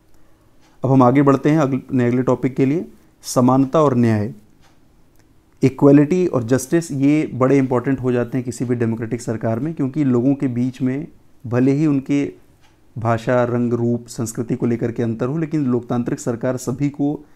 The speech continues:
समानता का अधिकार देती है, इक्वलिटी देती है, और उनके साथ जस्टिस या न्याय होना भी बड़ा महत्वपूर्ण है।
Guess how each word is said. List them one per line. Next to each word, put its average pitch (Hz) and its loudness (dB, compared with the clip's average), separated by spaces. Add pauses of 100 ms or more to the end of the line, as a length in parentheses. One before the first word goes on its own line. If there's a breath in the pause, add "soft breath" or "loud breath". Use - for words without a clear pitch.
(220 soft breath)
समानता 123 0
का 131 0
अधिकार 120 -2
देती 117 -2
है, 151 -4
इक्वलिटी 131 0
देती 120 0
है, 131 -8 (640 soft breath)
और 143 6
उनके 147 0
साथ 151 2
जस्टिस 127 -2
या 147 2
न्याय 127 2
होना 120 0
भी 151 -2
बड़ा 131 2
महत्वपूर्ण 120 0
है। 107 -8